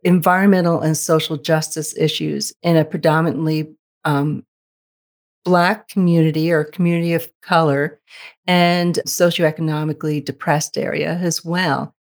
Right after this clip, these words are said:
And how she speaks to how communities t-, have taken action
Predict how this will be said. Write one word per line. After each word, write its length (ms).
And 340
how 540
she 240
speaks 440
to 80
how 280
communities 600
t-, 160
have 180
taken 460
action 640